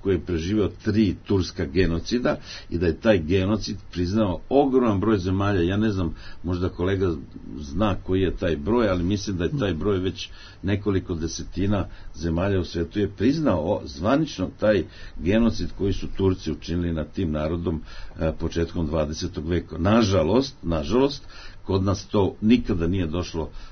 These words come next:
na dnevni red da se razmatra to pitanje, a ima svo-, s-, ima potpuno osnov da se to razmatra.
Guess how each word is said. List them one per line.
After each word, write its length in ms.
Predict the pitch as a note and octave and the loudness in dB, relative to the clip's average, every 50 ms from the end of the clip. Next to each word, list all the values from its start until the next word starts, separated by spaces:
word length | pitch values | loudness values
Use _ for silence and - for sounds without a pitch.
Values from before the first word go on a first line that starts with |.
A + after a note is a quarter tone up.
| - - | -10 -4
na 120 | D#2+ E2 | -4 -4
dnevni 420 | D2 C#2 D2+ F2 F#2+ F#2 E2+ D#2+ E2 | -2 -2 -2 -2 0 0 0 0 0
red 200 | D#2+ F2 E2+ D2 | 0 -2 -2 -4
da 100 | C#2+ D2 | -6 -8
se 180 | - - E2 | -6 -6 -4
razmatra 520 | D2+ E2 E2+ E2 D#2 E2 E2 D#2 - D#2 D2+ C#2+ | -2 -2 -2 -2 -2 -2 -4 -4 -6 -8 -8 -8
to 200 | - - E2 C#2+ - - | -6 -6 -6 -6 -4 -2
pitanje, 540 | E2+ E2 D#2+ - - A#2+ B2 B2+ B2+ A#2 A#2+ - - - - - | -2 -2 -2 0 0 2 2 2 0 0 -4 -12 -18 -16 -8 -4
a 140 | F2+ F2 | -2 0
ima 240 | D#2+ F2 G2 G2 F#2+ | 0 0 0 0 -2
svo-, 240 | F#2 - F#2 F2+ F2+ - | -2 -2 -4 -4 -4 -6
s-, 320 | - - - - - - - | -8 -10 -10 -10 -10 -10 -6
ima 280 | - G#2+ G#2 G#2+ G#2+ F#2+ - - - | -2 0 2 2 2 2 0 -4 0
potpuno 500 | G#2 A2 B2+ B2 - - A2+ G2+ F2 E2+ | 4 4 4 4 2 0 0 2 2 0
osnov 300 | F2+ F2+ - F#2+ F2+ D#2+ | -2 -2 -4 -6 -6 -6
da 60 | D2 | -6
se 180 | D2 - D2 C#2+ | -8 -10 -12 -8
to 140 | - D#2+ | -6 -6
razmatra. 360 | D2 D2 C#2 C#2+ C#2 C2+ C2+ | -6 -6 -6 -6 -8 -8 -6